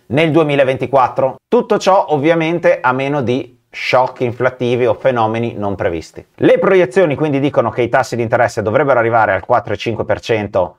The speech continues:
eh, alla fine del duemilaventiquattro, mm, attorno al tre settantacinque nel duemilaventicinque, nel duemilaventisei al tre per cento. Tutto questo a meno di recessioni, ovviamente, cioè ci fosse una recessione, un'inchiodata economica,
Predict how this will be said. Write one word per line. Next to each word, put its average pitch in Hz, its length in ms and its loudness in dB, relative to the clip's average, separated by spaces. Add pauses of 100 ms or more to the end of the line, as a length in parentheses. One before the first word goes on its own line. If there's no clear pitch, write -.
eh, 95 140 0
alla 101 240 2
fine 123 240 -2
del 104 100 0
duemilaventiquattro, 131 1120 0 (100)
mm, 101 340 -8
attorno 117 540 2
al 117 300 2
tre 123 180 0
settantacinque 113 720 -4
nel 104 160 -2
duemilaventicinque, 120 1040 -2 (140)
nel 113 120 -2
duemilaventisei 120 720 0
al 107 80 0
tre 110 160 0
per 113 120 0
cento. 101 320 -4
Tutto 143 300 -4
questo 151 480 0
a 123 140 0
meno 127 300 -2
di 117 300 -6 (280)
recessioni, 82 840 -6
ovviamente, 82 600 -6
cioè 69 180 -8
ci - 120 -16
fosse - 200 -8
una 87 140 -4
recessione, 95 500 -4
un'inchiodata 107 800 -2
economica, 104 580 -4